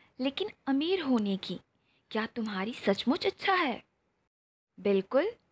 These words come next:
इसलिए तो मैं आपके पास आया हूँ," लड़के ने जवाब दिया। यह जवाब सुनकर शायद उस दार्शनिक को संतोष नहीं हुआ, इसलिए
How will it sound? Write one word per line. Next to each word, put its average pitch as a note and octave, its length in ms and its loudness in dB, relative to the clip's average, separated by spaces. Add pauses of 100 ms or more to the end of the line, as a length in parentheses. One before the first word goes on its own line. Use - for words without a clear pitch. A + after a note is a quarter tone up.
(480)
इसलिए C#4 380 2
तो D4 140 -4
मैं D4 120 -2
आपके C4 340 -2
पास G4 280 4
आया A3+ 260 6
हूँ," G3 220 -2 (680)
लड़के F#3+ 400 -2
ने A#3+ 160 -2
जवाब A3+ 460 6
दिया। F#3+ 260 -4 (1200)
यह B3 340 0 (100)
जवाब C4+ 400 2
सुनकर G#3 600 -4 (240)
शायद G#3+ 580 -2
उस D#4+ 240 -8
दार्शनिक F#3+ 420 -4 (100)
को A3 240 -6 (340)
संतोष D4 540 -4
नहीं A#3 220 2
हुआ, F3+ 200 -6 (920)
इसलिए G3+ 600 -2